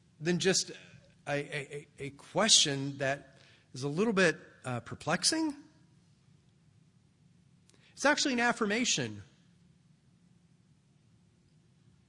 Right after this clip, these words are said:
that there, there's idleness in life until the master comes along to call to work. Uh,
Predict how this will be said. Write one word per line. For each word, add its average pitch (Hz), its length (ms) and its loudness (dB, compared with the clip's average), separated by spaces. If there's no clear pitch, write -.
that 165 80 -4
there, 202 140 0
there's 160 240 0
idleness 202 640 6
in 151 240 0
life 170 320 2
until 156 280 -2
the 135 100 -2
master 139 420 -4
comes 127 280 -8
along 117 440 -8
to - 80 -14
call 113 260 -10
to 101 60 -12
work. 104 360 -16
Uh, 147 120 0